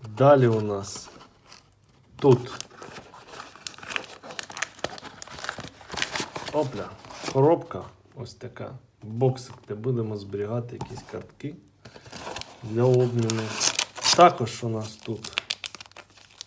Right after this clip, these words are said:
ось такі протектори з паняночкою, з обкладинки. Ось вони, бачите. У неї ще якісь цифри, це ж, я сподіваюсь, не...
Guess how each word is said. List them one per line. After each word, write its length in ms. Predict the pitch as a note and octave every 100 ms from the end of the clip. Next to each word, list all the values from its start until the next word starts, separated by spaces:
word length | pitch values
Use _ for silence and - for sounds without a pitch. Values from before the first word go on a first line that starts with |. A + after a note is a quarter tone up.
| - - - - - - - - - - C3+
ось 240 | C3+ C3
такі 420 | - A2+ - A2 G2 - - - -
протектори 680 | C3 A#2+ A#2+ C#3 C3+ A2+ G#2 G#2+ - - - -
з 160 | -
паняночкою, 840 | - C3 C3 C3+ A2+ - - G#2 G#2 - - - _ _ A2+
з 140 | G#2+
обкладинки. 880 | A#2 - B2 A2+ A2 G#2 G2+ - A2+ - - - - - - - - - -
Ось 260 | G#2 G#2 -
вони, 240 | - A2 - _ _ _
бачите. 440 | B2 A#2+ - - - A#2+ - _
У 80 | -
неї 160 | G#2+ A2+
ще 180 | - A#2
якісь 280 | A2+ A2
цифри, 420 | - - A#2+ - G2
це 220 | - G2
ж, 160 | A2
я 340 | G2+ G#2 G#2 B2
сподіваюсь, 600 | - A2+ A2+ A2+ A2 -
не... 220 | G#2+ G#2+